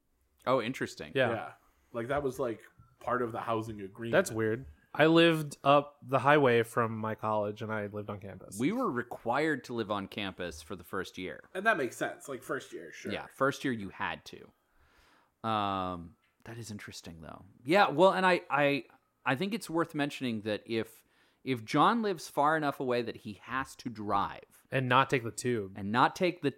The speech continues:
Speaker 1: tube,
Speaker 3: Oh, yeah, 'cause he
Speaker 1: that's a
Speaker 3: literally,
Speaker 1: marker.
Speaker 2: Yeah.
Speaker 3: 'cause he literally says, like, "How else am I supposed
Speaker 1: How else
Speaker 3: to
Speaker 1: am I
Speaker 3: get
Speaker 1: supposed
Speaker 3: here?"
Speaker 1: to get here? Yeah.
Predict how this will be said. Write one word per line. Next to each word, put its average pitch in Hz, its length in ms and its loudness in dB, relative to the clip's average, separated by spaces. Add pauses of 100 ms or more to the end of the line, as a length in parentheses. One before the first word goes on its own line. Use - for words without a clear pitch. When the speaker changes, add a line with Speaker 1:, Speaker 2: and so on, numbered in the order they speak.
Speaker 1:
tube, 104 600 -2
Speaker 3:
Oh, 135 600 0 (220)
yeah, 226 160 0
'cause 180 220 2
he 202 100 -2
Speaker 1:
that's 175 140 10
a 254 80 12
Speaker 3:
literally, 233 280 8
Speaker 1:
marker. 135 540 4
Speaker 2:
Yeah. 135 140 10
Speaker 3:
'cause 196 80 6
he 226 100 -4
literally 214 520 4
says, 156 420 -2
like, 123 220 -6
"How 147 260 -4
else 139 320 -2
am 113 100 -6
I 113 100 -6
supposed 117 180 -10
Speaker 1:
How 120 160 4
else 131 260 4
Speaker 3:
to 151 60 2
Speaker 1:
am 135 80 4
I 131 80 6
Speaker 3:
get 131 60 4
Speaker 1:
supposed 123 300 2
Speaker 3:
here?" 123 80 -2
Speaker 1:
to - 40 -20
get 151 200 4
here? 85 240 -4
Yeah. 113 240 4